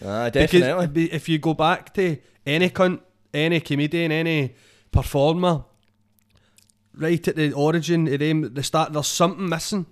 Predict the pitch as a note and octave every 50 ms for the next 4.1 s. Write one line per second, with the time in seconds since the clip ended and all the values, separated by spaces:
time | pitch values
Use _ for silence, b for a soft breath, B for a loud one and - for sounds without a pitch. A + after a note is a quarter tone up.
0 | _ _ _ - A#2+ B2 C3 A#2+ - C#3+ - - F3+ F3 D3+ D#3 - - D#3 D3+
1 | D3 - - G3 F#3+ F#3 D#3+ F#3+ E3+ - - _ _ _ _ - D3 E3 D#3 -
2 | D#3+ C3+ F3 F3+ F3 - F#3 F3+ F3 D#3 C3 A#2+ B2+ C#3 E3+ F3+ F3 D#3 - -
3 | D#3 A#2+ C#3+ D#3 F3 F3+ E3+ E3 C#3+ D3+ C#3 - D3+ - C3 B2+ - D3+ D3+ D3
4 | - E2+